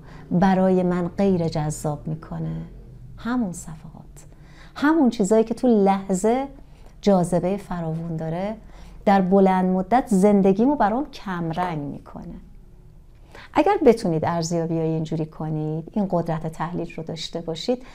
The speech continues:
خود به خود، و اون باوری که من انتخاب می‌کنم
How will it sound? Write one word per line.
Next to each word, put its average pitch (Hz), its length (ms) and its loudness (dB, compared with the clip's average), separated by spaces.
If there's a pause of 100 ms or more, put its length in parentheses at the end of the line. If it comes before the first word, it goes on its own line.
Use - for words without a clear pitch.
(280)
خود 240 260 6
به 220 100 2
خود، 302 280 0
و 254 40 8
اون 254 180 8
باوری 226 420 4
که 277 360 -2 (1400)
من 208 460 8
انتخاب 139 560 -8
می‌کنم 139 680 -6